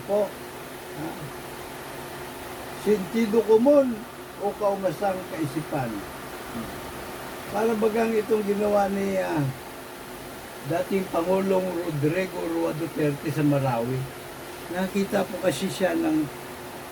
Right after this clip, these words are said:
wala man kung apat o pitong mga armado na di umano'y mga isis. So, inorderan niya yung kanyang general noong as. Oh,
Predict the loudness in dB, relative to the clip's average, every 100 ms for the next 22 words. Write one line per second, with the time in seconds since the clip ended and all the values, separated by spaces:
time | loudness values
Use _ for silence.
0 | 0 4 4 4 2 0 -2 2 2 4
1 | 2 2 -2 -2 0 2 -2 4 4 4
2 | 2 0 0 0 2 2 2 2 2 -2
3 | -8 -12 -12 -12 -10 0 2 4 6 6
4 | 6 4 6 4 4 0 0 0 0 -2
5 | -4 -2 0 2 2 2 0 -8 -10 -12
6 | -12 -12 -12 -12 -12 -12 -12 -12 0 6
7 | 6 4 -4 0 6 6 6 2 4 4
8 | 4 4 2 -2 -2 -2 0 -2 -2 -6
9 | -4 0 2 2 4 2 2 0 -2 0
10 | -2 -4 -10 -12 -14 -14 -14 -14 -14 -14
11 | -12 -8 -4 -2